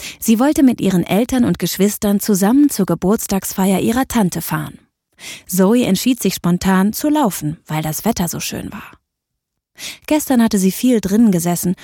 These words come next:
und jetzt sehnte sie sich nach Sonnenschein und frischer Luft. Ihre Eltern waren skeptisch, denn der Weg war ziemlich weit.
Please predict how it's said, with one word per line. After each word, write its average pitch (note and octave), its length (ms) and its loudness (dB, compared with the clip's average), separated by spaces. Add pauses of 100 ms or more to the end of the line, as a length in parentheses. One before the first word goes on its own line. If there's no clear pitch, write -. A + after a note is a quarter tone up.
(220)
und G3 180 2
jetzt - 280 0
sehnte A#3 320 2
sie G3 80 -2
sich F#3 220 -2
nach F3 120 0
Sonnenschein F#3+ 640 2
und C4+ 180 0
frischer F3 300 -4
Luft. D#3 420 -8 (760)
Ihre F#3+ 240 2
Eltern G#3+ 340 2
waren G3+ 160 2
skeptisch, F#3+ 540 -2
denn F3 200 2
der F3 140 2
Weg G3 240 0
war C3+ 120 -6
ziemlich A#3+ 520 2
weit. - 400 -6